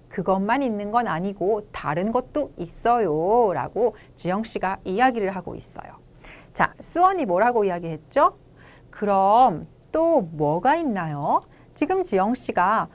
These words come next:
"그것만 있지 않아요. 다른 방법도 있어요." 라고 이야기를 했기 때문에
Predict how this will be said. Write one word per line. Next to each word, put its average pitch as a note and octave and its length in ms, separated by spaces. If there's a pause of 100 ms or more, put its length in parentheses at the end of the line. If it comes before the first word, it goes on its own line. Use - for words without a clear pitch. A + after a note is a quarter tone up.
(200)
"그것만 B3 400
있지 C#4 260
않아요. A3+ 600 (120)
다른 A3 380
방법도 A3 480
있어요." B3 680 (100)
라고 E3+ 440
이야기를 A#3 560
했기 D4 240
때문에 D3+ 680